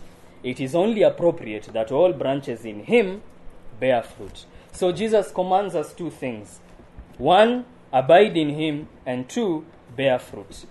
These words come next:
The branch that is really joined to the true vine is the one that remains with him to the very end.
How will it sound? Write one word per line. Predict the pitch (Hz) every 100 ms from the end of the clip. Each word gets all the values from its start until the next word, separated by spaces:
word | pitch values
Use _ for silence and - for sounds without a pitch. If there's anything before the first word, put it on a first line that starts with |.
| - - 135
The | 175
branch | 160 196 233 226
that | 185 180
is | 175 147
really | 180 208 175
joined | 139 190 190 180
to | 151
the | 156
true | 156 - 214
vine | 156 165 151 127 131 - -
is | 123
the | 143 147
one | 170 160
that | 147 139 - -
remains | 156 160 190 202 175
with | 151 139
him | 151 160 139 - _
to | 135
the | 135
very | 127 160 165 143
end. | 131 113